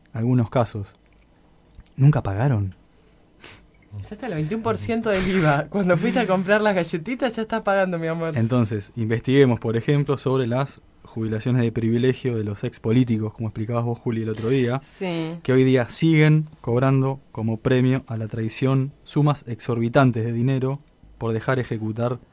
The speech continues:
Speaker 1: la agenda del pacto que incluye no solo la usura, sino el robo de tierras y recursos nacionales, el manejo del narcotráfico, la trata de mujeres, el secuestro de niños, el juego clandestino,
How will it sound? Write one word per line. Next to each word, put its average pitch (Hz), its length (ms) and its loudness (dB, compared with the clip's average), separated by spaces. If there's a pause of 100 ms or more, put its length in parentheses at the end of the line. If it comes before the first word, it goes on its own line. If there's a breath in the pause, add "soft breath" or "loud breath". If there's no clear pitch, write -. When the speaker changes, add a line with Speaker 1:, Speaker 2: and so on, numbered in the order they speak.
(280 soft breath)
Speaker 1:
la 113 120 -4
agenda 135 300 2
del 117 160 0
pacto 127 320 0
que 120 60 -2
incluye 110 440 -2
no 127 140 2
solo 139 200 4
la 113 100 2
usura, 123 480 0 (500 soft breath)
sino 117 380 0 (360 soft breath)
el 107 120 -2
robo 117 240 6
de 104 80 2
tierras 131 520 4 (120)
y 117 100 -6
recursos 107 420 -4
nacionales, 113 840 0 (100)
el 110 100 -4
manejo 113 540 0 (420 soft breath)
del 107 160 -4
narcotráfico, 120 840 -2 (140)
la 110 100 -8
trata 117 220 -6
de 107 80 -4
mujeres, 120 680 -4
el 117 120 -10
secuestro 117 580 -8 (180)
de 113 120 -2
niños, 123 580 2
el 110 140 -8
juego 127 240 -2
clandestino, 120 680 -2